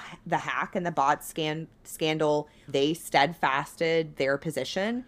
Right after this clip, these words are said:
and they said, "This scandal definitely tarnished the trust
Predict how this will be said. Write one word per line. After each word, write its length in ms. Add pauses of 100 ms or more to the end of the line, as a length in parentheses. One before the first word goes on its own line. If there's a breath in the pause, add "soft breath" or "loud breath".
(420 soft breath)
and 500 (140)
they 240
said, 480 (100)
"This 180
scandal 600
definitely 560
tarnished 760
the 80
trust 640